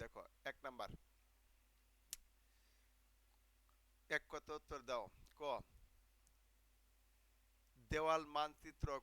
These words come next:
কোথায় ব্যবহারের জন্য তৈরি করা হয়? খ, মূল মধ্যরেখা থেকে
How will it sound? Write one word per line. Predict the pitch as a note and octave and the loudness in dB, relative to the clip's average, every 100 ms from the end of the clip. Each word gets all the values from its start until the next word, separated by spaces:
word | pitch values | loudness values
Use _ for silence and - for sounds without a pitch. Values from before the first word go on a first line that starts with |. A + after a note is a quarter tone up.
| - | -4
কোথায় | D3+ - C#3+ D3+ C3 - - C3 | 0 4 4 2 -2 -18 -20 -4
ব্যবহারের | C3+ C3+ C3+ D3 D3+ C#3+ | -2 2 2 0 -2 -4
জন্য | D#3 C#3 C3+ - | -8 -6 -8 -8
তৈরি | D3+ D3+ - | -8 -6 -6
করা | B2+ G#2 | -6 -4
হয়? | G#2 F#2+ - - - - - - - - - - - - - - | -4 -4 -8 -20 -20 -20 -20 -20 -20 -20 -20 -20 -20 -20 -14 0
খ, | C#3 C#3 A2 - - - - - - - - - - B2 C3 | 4 6 4 -2 -20 -20 -20 -20 -20 -20 -20 -20 -20 -18 -12
মূল | C#3+ D#3 E3 D#3+ C3+ | -6 -2 -2 -4 -2
মধ্যরেখা | C#3 C3+ D#3 D#3 D3+ D#3 - | -2 0 0 0 0 -4 2
থেকে | D3+ C#3 | 2 2